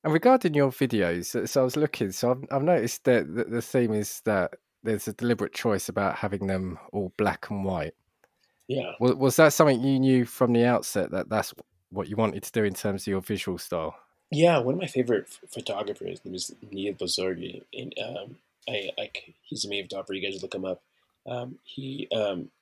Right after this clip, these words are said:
Speaker 2: someone asked him a question in the comments one time. He posted a photo, and they're like, When do you, when do you post, um, when do you post color, when, or when do you, when do you shoot in color, when do you shoot in, in, uh, black and white? And he goes, "Only shoot in color when it's, when you wanna say something."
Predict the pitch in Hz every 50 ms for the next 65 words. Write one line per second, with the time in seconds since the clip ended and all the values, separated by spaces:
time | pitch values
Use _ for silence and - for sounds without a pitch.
0 | _ _ - - - 120 110 107 110 104 - - 101 92 - - - 113 107 -
1 | 113 95 90 98 92 87 - - 101 101 98 80 - - - 101 101 98 - 101
2 | 95 95 95 - - - 101 - 110 95 - 87 87 - - 95 92 92 92 90
3 | 90 90 87 87 87 87 90 - - 104 131 160 180 190 185 185 185 165 _ _
4 | _ - _ _ _ - 151 160 165 180 180 170 175 - 156 147 151 147 - -
5 | - - - 143 139 135 135 135 135 - 143 135 - _ _ _ _ _ - -
6 | 120 113 123 117 110 - 117 110 110 107 - - - - - - - 123 113 107
7 | 101 101 98 95 - - 104 101 92 104 104 104 107 104 101 98 _ _ _ _
8 | - 127 127 110 - - 110 101 95 - - 107 98 98 98 98 98 95 95 -
9 | - - 98 95 95 92 92 90 - - - 101 107 110 - - - - - -
10 | - 95 - - 98 98 98 90 85 90 92 90 92 92 90 - _ - - _
11 | _ _ - - 127 123 113 117 113 - - 113 104 101 98 90 - - 101 95
12 | 92 90 87 90 92 87 85 - - - _ _ 104 110 98 92 92 90 - -
13 | - 95 98 - - 82 - - - 82 131